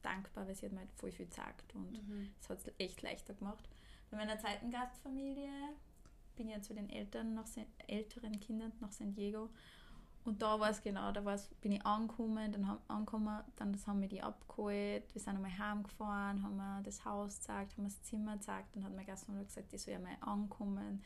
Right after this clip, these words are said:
Speaker 1: meine
Speaker 2: Mhm.
Speaker 1: Sachen ausrahmen und, ähm, voll. Und dann bin ich gleich einmal dort zum, als Eisbrecher bin ich dann zu meinem zehnjährigen gegangen, der grad irgendwie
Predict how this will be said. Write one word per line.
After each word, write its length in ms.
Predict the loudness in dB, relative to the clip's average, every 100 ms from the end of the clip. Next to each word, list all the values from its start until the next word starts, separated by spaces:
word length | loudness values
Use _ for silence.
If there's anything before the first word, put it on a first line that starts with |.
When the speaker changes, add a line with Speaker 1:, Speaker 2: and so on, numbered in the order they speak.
| -8 -12 -2
Speaker 1:
meine 180 | 2
Speaker 2:
Mhm. 40 | 4
Speaker 1:
Sachen 440 | 6 4 2 2
ausrahmen 960 | 4 4 0 -2 0 2 2 2 0 -2 -8 -14 -16 -16 -12 -2
und, 720 | 2 4 6 4 4 2 -2 -6 -2
ähm, 600 | 0 0 -2 -4 -6 -8 -12 -6
voll. 200 | -2 -2 -6 -14 -12
Und 140 | -6 0
dann 140 | 2
bin 140 | 6
ich 100 | 4
gleich 160 | 4 2
einmal 380 | 4 2 0 -2 -6 -14 -20 -20 -20 -20 -20 -20 -20 -20 -2
dort 260 | 0 0 -2
zum, 280 | -6 -2 -2 0
als 280 | -2 0
Eisbrecher 680 | -2 -2 -2 -6 -6 -4 -4
bin 140 | -2 0
ich 100 | 0
dann 240 | 0 -2
zu 140 | -2 -2
meinem 340 | 0 -2 -4 -8 -10
zehnjährigen 580 | -2 2 2 2 0 0
gegangen, 380 | 0 2 0 0
der 140 | -2
grad 340 | -2 -4 -4 -8 -18 -20 -20 -18 -18 -18 -18 -18 -12 2
irgendwie 560 | 2 2 2 4 6